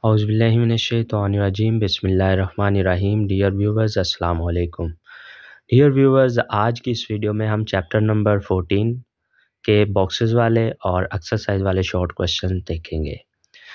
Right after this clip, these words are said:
तो आप लोगों को, अ, चैप्टर फ़ोर्टीन का जो बॉक्स नंबर वन है, अ, फर्स्ट वन क्वेश्चन है, एटमॉस्फेयर से क्या मुराद है? इससे मुराद ज़मीन के गिर्द मुख्तलिफ गैसेस का गिलाफ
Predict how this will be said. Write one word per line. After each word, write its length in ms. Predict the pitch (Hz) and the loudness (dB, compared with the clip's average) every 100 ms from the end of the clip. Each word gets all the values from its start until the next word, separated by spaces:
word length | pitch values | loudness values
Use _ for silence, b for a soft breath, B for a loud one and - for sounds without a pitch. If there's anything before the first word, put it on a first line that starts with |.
| B | B
तो 80 | - | -2
आप 240 | 98 104 120 | 0 2 2
लोगों 220 | 117 113 | 2 2
को, 220 | 117 110 | 2 2
अ, 100 | 110 - _ - | 2 -4 _ -4
चैप्टर 640 | 104 101 98 98 - 113 107 | -2 0 -2 -4 -2 -2 0
फ़ोर्टीन 680 | 104 98 104 107 110 110 - _ _ _ - | -2 -2 0 2 2 -2 -6 _ _ _ -4
का 180 | 110 107 | 0 0
जो 160 | 101 98 | 0 0
बॉक्स 360 | 98 98 - | 2 0 -2
नंबर 180 | 104 101 | -2 0
वन 280 | 101 101 113 | 0 0 0
है, 300 | 101 104 147 _ _ b b b b b _ _ 104 | -2 -4 -8 _ _ b b b b b _ _ 0
अ, 200 | 95 92 | 0 2
फर्स्ट 300 | 110 107 113 | -2 -2 0
वन 220 | 110 107 | 0 0
क्वेश्चन 420 | 98 - 110 101 | -2 -2 -4 -2
है, 180 | 104 - - | -4 -6 -6
एटमॉस्फेयर 600 | 95 95 107 104 - 98 | -4 -2 -2 -2 0 -2
से 200 | 98 123 | 0 -4
क्या 240 | 120 95 90 | -2 0 0
मुराद 380 | 90 87 82 | 0 0 0
है? 220 | 90 80 _ _ B B B B | -2 -4 _ _ B B B B
इससे 240 | 120 - 135 | -4 0 2
मुराद 280 | 127 127 | 2 0
ज़मीन 340 | 120 113 120 127 | 0 0 2 2
के 140 | 123 | 0
गिर्द 240 | 117 117 107 | 0 0 0
मुख्तलिफ 380 | 107 - 117 | -2 -2 -4
गैसेस 460 | 110 104 92 107 104 | -2 -4 -4 -6 -6
का 200 | - 120 | -2 -2
गिलाफ 520 | 101 90 90 87 82 | 0 0 0 -4 -6